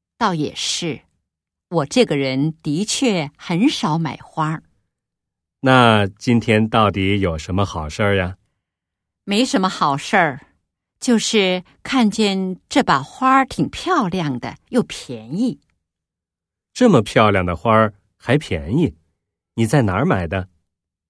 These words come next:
Speaker 1: 杂货店呢。
Speaker 2: 啊？杂货店也卖鲜花呀？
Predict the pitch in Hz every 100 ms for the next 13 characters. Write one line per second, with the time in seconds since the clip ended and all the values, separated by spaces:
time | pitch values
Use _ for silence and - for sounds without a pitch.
0 | _ - 202 277 285 302 277 311 302 233
1 | 208 196 _ _ _ _ - 101 151 185
2 | _ _ _ _ _ _ - 143 202 226
3 | 202 233 202 156 - 113 110 104 - 110
4 | 107 107 104 95 82